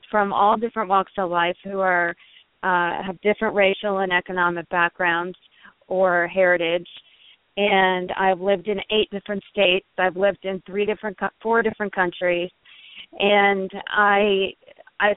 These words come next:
think that Americans and people in general have a lot more in common than they think they have in differences. And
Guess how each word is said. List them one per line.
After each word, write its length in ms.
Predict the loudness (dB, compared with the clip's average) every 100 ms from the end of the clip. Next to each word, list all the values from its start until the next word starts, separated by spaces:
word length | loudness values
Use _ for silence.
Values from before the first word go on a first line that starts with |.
| 0
think 200 | -2 -2
that 120 | -2 0
Americans 680 | 2 2 2 -2 -6 -6 -8 -10
and 220 | -6 -6 -8
people 400 | -10 -6 -4 -4
in 160 | -4 -4
general 400 | -4 -2 -4 -6
have 180 | -8
a 60 | -6
lot 300 | 0 2 0
more 200 | 0 0
in 100 | 0 -2
common 480 | -2 -2 -4 -8 -12 _ _ -6
than 140 | -4
they 180 | -2 -4 -2
think 220 | -2 -2 -4 -16 -4
they 160 | -2 -2
have 300 | -2 -2 -4 _ _
in 140 | -12
differences. 640 | -6 -8 -8 -14 -8 -10 -10 _ _ -20 -20 _ -12
And 120 | -12